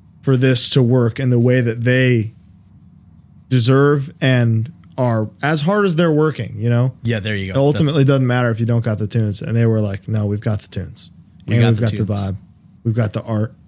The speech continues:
Speaker 2: And we got the, the smarts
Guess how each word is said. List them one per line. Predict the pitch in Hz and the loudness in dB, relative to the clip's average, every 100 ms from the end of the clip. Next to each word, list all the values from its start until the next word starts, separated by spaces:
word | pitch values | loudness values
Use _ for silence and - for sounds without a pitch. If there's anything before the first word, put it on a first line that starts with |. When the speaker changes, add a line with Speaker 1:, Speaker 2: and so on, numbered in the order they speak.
| - _ - | -20 _ -6
Speaker 2:
And | 127 | -2
we | 131 | -2
got | 151 147 | -4 -2
the, | 120 82 - - | -6 -6 -16 -8
the | 98 85 - - - | -8 -8 -14 -12 -4
smarts | - 113 139 196 - - - | -4 -4 -6 -6 -4 -4 -4